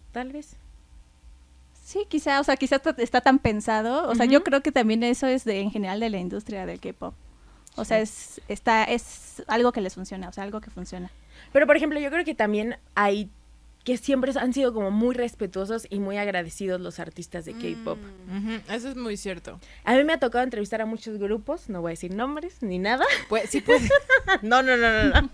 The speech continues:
Speaker 1: <laughs> O sea, no, no, no, o sea, aparte, no, no hablando de K-pop, o sea,
Speaker 4: Ah.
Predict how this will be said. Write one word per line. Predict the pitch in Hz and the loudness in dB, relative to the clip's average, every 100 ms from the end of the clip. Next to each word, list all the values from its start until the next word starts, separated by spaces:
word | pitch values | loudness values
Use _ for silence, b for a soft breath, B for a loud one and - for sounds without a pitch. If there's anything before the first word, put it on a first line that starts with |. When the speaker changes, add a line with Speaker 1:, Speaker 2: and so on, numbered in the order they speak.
| 247 - 214 - | -4 0 0 2
Speaker 1:
<laughs> | 719 320 302 - | 0 2 0 4
O | 277 | 6
sea, | 339 | 6
no, | 320 | 6
no, | 302 | 6
no, | 262 226 | 6 4
o | 180 | 2
sea, | 233 | 0
aparte, | 196 214 226 247 | 0 0 0 -2
no, | 208 214 | 0 0
no | 233 262 | 4 4
hablando | 262 254 247 | 4 2 2
de | 202 | 2
K-pop, | 196 185 180 160 | 0 0 0 0
o | |
sea, | 175 | 2
Speaker 4:
Ah. | 233 269 285 262 214 147 | 6 6 6 4 2 -2